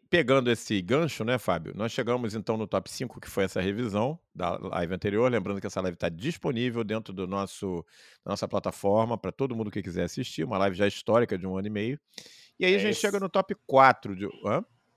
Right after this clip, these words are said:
Speaker 1: É,
Speaker 2: É
Speaker 1: um ano
Speaker 2: só
Speaker 1: e meio.
Speaker 2: pra quem é aluno, só pra quem é aluno.
Speaker 1: É. E aí a gente chega no top quatro de hoje, que é: malacésia é um agente comensal? Ele é patogênico? O que que ele é, afinal?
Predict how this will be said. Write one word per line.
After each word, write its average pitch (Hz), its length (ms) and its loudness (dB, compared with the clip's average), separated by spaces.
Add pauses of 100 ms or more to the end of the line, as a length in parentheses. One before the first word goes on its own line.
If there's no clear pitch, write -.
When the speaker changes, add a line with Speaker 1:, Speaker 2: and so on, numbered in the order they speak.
(100)
Speaker 1:
É, 92 80 2
Speaker 2:
É - 20 6
Speaker 1:
um 85 40 4
ano 78 60 0
Speaker 2:
só 98 180 4
Speaker 1:
e - 20 10
meio. 165 100 4
Speaker 2:
pra - 80 6
quem 180 140 6
é 214 40 12
aluno, 165 400 10
só 104 160 -4
pra 127 140 -4
quem - 100 -12
é - 40 -2
aluno. 104 360 -6
Speaker 1:
É. 95 240 2 (460)
E 120 80 2
aí 147 140 6
a 170 40 2
gente 170 180 -2
chega 185 240 2
no 175 100 -2
top 180 320 2
quatro 139 600 8
de 95 100 -4
hoje, 117 380 0
que 117 160 -2
é: 101 240 4 (140)
malacésia 117 840 0
é 180 120 -2
um 196 100 -2
agente 131 300 -4
comensal? 113 760 0 (240)
Ele 143 140 -2
é 135 40 4
patogênico? 120 920 -2
O 156 60 -8
que 294 100 -8
que - 120 -6
ele 170 120 2
é, 110 120 8
afinal? 87 440 -2